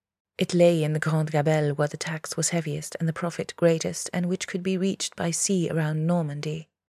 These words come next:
Corentine looked at the barrels of fleur de sel, white as wings. "Sails," she murmured. Three weeks later,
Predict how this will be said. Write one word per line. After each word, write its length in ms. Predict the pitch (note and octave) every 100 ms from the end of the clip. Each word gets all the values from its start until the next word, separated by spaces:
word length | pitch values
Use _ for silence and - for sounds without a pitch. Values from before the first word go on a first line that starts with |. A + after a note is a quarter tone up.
| _ _
Corentine 640 | - A#3 B3 A3+ G#3 D#3+ E3
looked 220 | D#3+ -
at 100 | D3
the 80 | D#3
barrels 420 | D#3 D#3 C#3+ C#3
of 80 | D3+
fleur 280 | - D3+ D3
de 80 |
sel, 380 | D3 D3+ C#3 D3 - _ _
white 380 | - E3 E3 D#3+
as 100 | D#3+
wings. 480 | E3 E3 E3 E3 - _ _ _ _ _ _ _ _
"Sails," 800 | - - G3+ F3 D3 D3 - - _ _ _
she 220 | - D#3+
murmured. 480 | D3+ D3 D3+ D#3 - - _ _ _ _ _ _ _ _ _ _ _ _ _ _ _ _ _ _ _
Three 220 | - C4+
weeks 320 | B3+ B3+ - -
later, 420 | E3 E3 D#3+